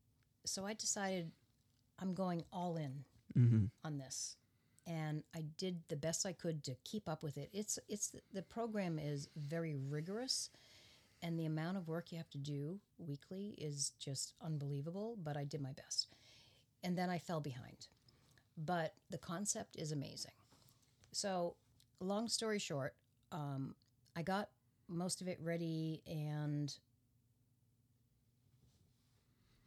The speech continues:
Speaker 2: it's, it's a membership site that
Speaker 1: Can you
Speaker 2: I can
Speaker 1: describe what a
Speaker 2: do
Speaker 1: membership site is,
Speaker 2: So
Speaker 1: uh, for the people who don't
Speaker 2: Yeah.
Speaker 1: understand?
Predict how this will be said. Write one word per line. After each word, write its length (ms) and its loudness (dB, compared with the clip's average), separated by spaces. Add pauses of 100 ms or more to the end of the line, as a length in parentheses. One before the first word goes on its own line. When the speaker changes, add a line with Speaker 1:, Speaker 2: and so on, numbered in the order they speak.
(160)
Speaker 2:
it's, 320 4
it's 260 -4
a 100 2
membership 680 2
site 320 -2 (640)
that 360 0 (520)
Speaker 1:
Can 120 12
you 60 12
Speaker 2:
I 40 10
can 80 8
Speaker 1:
describe 400 10
what 120 12
a 40 12
Speaker 2:
do 60 10
Speaker 1:
membership 460 8
site 200 6
is, 280 8 (280)
Speaker 2:
So 180 6
Speaker 1:
uh, 180 12
for 160 4
the 80 8
people 220 6
who 80 10
don't 200 8
Speaker 2:
Yeah. 60 4
Speaker 1:
understand? 420 8